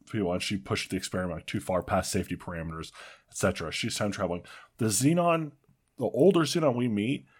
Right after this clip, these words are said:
has been time traveling for a while,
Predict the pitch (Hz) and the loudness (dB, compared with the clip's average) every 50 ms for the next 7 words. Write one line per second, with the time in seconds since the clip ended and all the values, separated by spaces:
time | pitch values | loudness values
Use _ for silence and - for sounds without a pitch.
0 | _ _ _ - - - - - - - 113 123 127 120 117 110 107 107 - _ | _ _ _ 4 4 4 4 4 4 4 6 6 6 4 4 2 -2 -4 -6 _
1 | _ _ _ _ - - - 123 117 117 113 - - 110 92 87 85 87 85 82 | _ _ _ _ -4 0 4 4 4 4 2 2 2 4 4 4 4 2 0 -2
2 | 80 80 80 82 - _ _ _ _ - - - 110 98 87 82 80 80 87 90 | -2 -2 -4 -8 -10 _ _ _ _ -6 0 2 4 6 6 4 4 2 2 4
3 | 90 87 82 78 69 62 50 50 - | 4 4 4 2 0 -4 -8 -10 -14